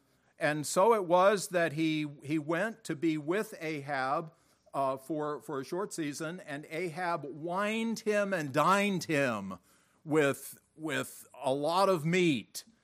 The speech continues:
and they had a great feast. And then Ahab invited <clears throat> Jehoshaphat to join him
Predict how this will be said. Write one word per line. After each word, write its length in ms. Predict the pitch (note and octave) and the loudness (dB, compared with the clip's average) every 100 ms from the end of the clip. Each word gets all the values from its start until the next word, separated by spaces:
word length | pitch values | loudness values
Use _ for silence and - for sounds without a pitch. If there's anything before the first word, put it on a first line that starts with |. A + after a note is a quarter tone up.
| _ _ | _ _
and 180 | D3+ D3+ | -4 -2
they 140 | D#3+ | 0
had 220 | C#3+ F3+ | 2 2
a 80 | E3+ | 2
great 420 | C#3 E3+ G3+ G#3 | 4 6 6 2
feast. 720 | - G3 F3+ B2 F#2+ - - - _ _ _ D#3+ | 0 4 4 4 -2 -8 -10 -18 _ _ _ 0
And 240 | D#3 C#3+ | 0 2
then 320 | F3 G3 F#3 E3 | 2 4 2 0
Ahab 560 | F#3 G#3 F3 F#3+ F#3+ | 2 2 4 4 4
invited 1040 | E3+ D#3 A2+ D#3+ G#3+ G#3+ G3+ G3+ G3 E3+ E3+ _ _ _ _ _ _ | 2 -4 -2 2 4 4 2 2 0 -2 -8 _ _ _ _ _ _
<clears throat> 280 | - G3+ D#3 | 0 0 0
Jehoshaphat 1040 | C#3 E3+ G3 G#3+ - D3 - C#3 C3+ C3+ - | 0 2 4 2 2 -4 -4 -2 -2 -2 -4
to 120 | C#3 | -4
join 460 | A2 F#3 A#3+ A3+ | 0 0 2 0
him 500 | D3+ D3 B2+ A#2 A#2 | -2 -2 0 -2 -4